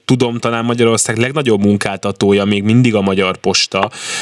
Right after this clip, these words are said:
a, ami azért azt is jelenti, hogy rengeteg emberről beszélünk most, amikor beszélgetünk önnel,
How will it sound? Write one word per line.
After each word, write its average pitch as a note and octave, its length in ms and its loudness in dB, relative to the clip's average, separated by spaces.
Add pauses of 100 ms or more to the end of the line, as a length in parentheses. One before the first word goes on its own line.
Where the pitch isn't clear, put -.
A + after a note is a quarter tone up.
(160)
a, A2 420 -2
ami A#2+ 200 0
azért A#2+ 260 -2
azt C#3+ 240 -4
is D3 160 0
jelenti, B2+ 440 -4
hogy A2+ 180 0
rengeteg B2+ 520 -4
emberről B2+ 540 0
beszélünk B2 540 0
most, B2 280 2
amikor A#2+ 420 0
beszélgetünk B2 760 -2
önnel, C3 480 2